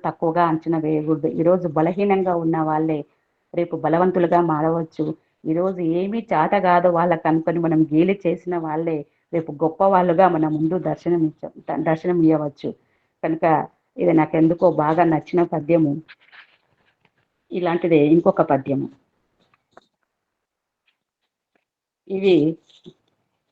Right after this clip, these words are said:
జీవితంలో మనకు జరుగుతున్న కష్ట నష్టాలను చూసి పారిపోకూడదు,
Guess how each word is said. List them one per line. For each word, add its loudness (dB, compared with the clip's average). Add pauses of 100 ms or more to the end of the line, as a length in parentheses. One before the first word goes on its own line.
(760)
జీవితంలో 4 (280)
మనకు 2 (340)
జరుగుతున్న 4
కష్ట -4
నష్టాలను 2 (460)
చూసి 4
పారిపోకూడదు, 2